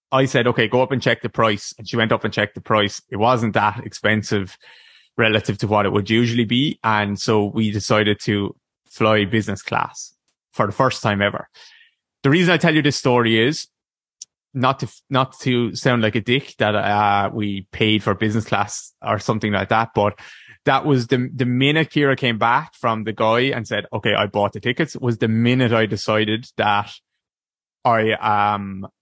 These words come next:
or the minute I said, "Okay, go up and, like, buy them if they're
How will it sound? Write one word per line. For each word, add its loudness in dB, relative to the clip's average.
or 2
the -4
minute 0
I 2
said, -2
"Okay, -2
go -4
up 0
and, -4
like, -2
buy 0
them -6
if -8
they're -2